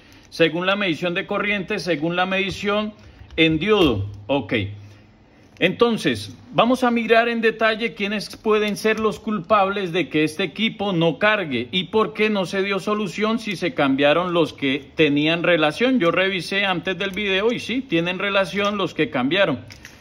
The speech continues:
Entonces vamos a comenzar. Ahí vamos a ver en detalle cómo es la interfaz, eh, la parte de la interfaz de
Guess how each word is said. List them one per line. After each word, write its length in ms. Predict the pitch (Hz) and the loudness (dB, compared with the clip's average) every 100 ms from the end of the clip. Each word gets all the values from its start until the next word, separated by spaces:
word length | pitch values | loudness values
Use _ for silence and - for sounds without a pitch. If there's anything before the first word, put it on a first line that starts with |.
| - | -6
Entonces 280 | 160 220 233 | 0 2 2
vamos 260 | 233 220 | 0 -2
a 100 | 185 | -2
comenzar. 540 | 175 156 139 143 104 - - - - | 0 0 2 0 -2 -6 -20 -20 0
Ahí 140 | 180 | 2
vamos 300 | 233 254 247 240 | 4 4 4 2
a 80 | |
ver 220 | 220 226 233 | 4 4 2
en 100 | 214 | 2
detalle 640 | 220 220 214 185 208 214 - _ _ _ _ _ _ _ _ | 0 2 0 0 -4 -6 -16 _ _ _ _ _ _ _ _
cómo 360 | 202 214 233 226 | 0 2 4 4
es 320 | 233 226 190 | 2 0 -2
la 120 | 185 | 0
interfaz, 800 | 175 160 156 139 208 220 220 - - | 0 2 2 4 2 2 -2 -12 -2
eh, 200 | 151 151 | 2 2
la 300 | 151 151 143 | 4 2 4
parte 300 | 190 185 196 | 2 2 0
de 60 | 214 | -2
la 80 | 196 | -2
interfaz 580 | 175 156 135 175 170 | 0 -2 0 0 0
de 300 | 160 202 240 | 0 -4 -4